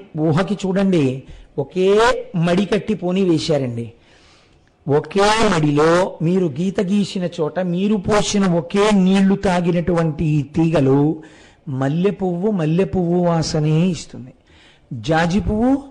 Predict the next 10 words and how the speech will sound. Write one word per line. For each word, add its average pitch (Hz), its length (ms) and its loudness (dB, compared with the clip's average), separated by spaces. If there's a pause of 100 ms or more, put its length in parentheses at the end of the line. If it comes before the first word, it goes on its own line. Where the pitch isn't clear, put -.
(220)
జాజి 147 480 0
పువ్వు 190 380 2
వాసనే 190 580 2
ఇస్తుంది, 135 480 -6 (640)
కుంకుడుకాయ 285 600 0 (720)
చేదు 185 760 2
రుచి 175 280 -4
కలిగినటువంటి 160 760 -4
కుంకుడుకాయనే 151 760 -2
కాస్తుంది. - 520 -14